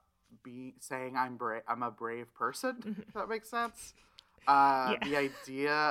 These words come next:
Speaker 1: of being like, "Yeah, I'm brave," uh, just sounds so,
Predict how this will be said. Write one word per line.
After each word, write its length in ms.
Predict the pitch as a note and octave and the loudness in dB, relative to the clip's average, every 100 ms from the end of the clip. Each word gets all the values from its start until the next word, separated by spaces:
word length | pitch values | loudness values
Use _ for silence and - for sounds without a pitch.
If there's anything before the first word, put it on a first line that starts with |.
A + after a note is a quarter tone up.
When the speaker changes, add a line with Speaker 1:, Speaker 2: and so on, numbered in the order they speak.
| - | 4
Speaker 1:
of 680 | C3+ C3 B2+ B2 B2 B2 - - _ _ _ _ | 2 4 2 0 -2 -8 -18 -20 _ _ _ _
being 160 | C#3+ C3+ | -2 -2
like, 140 | C3 | -4
"Yeah, 240 | - B3 C#3+ - | 4 8 8 12
I'm 200 | A#3 A3+ | 12 12
brave," 540 | F3 D#3 C#3 C3+ C#3 D3+ G3 - | 12 8 10 8 6 2 0 4
uh, 140 | D#3+ | 4
just 240 | C#3+ D3 - | 4 -8 -6
sounds 300 | D3+ C3+ A#2 | -2 -2 -2
so, 800 | - - D#3+ D3+ C#3 B2+ A#2 | -12 -8 0 4 4 2 -4